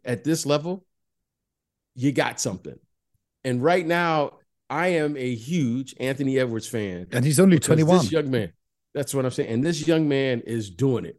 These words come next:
Speaker 1: And he's doing it not only on the offensive end, but defensively, when I see young players do it on that side of the ball, you catch my attention. So big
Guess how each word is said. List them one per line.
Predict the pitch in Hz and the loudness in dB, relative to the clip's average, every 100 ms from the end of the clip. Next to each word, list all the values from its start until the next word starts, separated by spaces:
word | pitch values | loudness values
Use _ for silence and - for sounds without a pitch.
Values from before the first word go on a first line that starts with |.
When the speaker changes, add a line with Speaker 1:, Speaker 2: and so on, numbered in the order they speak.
| - | -8
Speaker 1:
And | 120 | -4
he's | 120 185 165 | 0 0 2
doing | 156 170 | 2 4
it | 143 | 4
not | 160 220 | 2 2
only | 220 202 | 2 2
on | 190 | 4
the | 160 | 2
offensive | 156 160 143 135 | 0 -2 -8 -6
end, | 127 127 123 - _ _ _ _ _ _ _ _ | -4 -2 -2 -6 _ _ _ _ _ _ _ _
but | 127 113 | 0 0
defensively, | 101 110 180 190 180 147 143 | 0 -2 0 0 0 -2 0
when | 123 | 0
I | 135 175 | 0 -2
see | 180 175 | -2 -4
young | 131 151 160 | 0 -2 -2
players | 143 131 120 107 | -2 0 0 -2
do | 101 131 | -2 2
it | 139 127 - | 2 0 -8
on | 104 107 113 92 | -8 -2 -2 0
that | 120 170 | 0 0
side | - 202 208 | 2 2 2
of | |
the | 208 | 0
ball, | 202 214 208 202 _ _ _ _ _ - | 0 -2 -2 -6 _ _ _ _ _ -12
you | |
catch | 110 165 - | -2 0 0
my | 135 127 | 0 -2
attention. | 110 - 120 - 87 - _ _ _ _ _ | -4 -4 -6 -6 -12 -14 _ _ _ _ _
So | - 131 120 113 98 _ _ _ _ _ _ _ _ _ _ - | -4 0 0 0 -4 _ _ _ _ _ _ _ _ _ _ 2
big | 190 214 | 6 6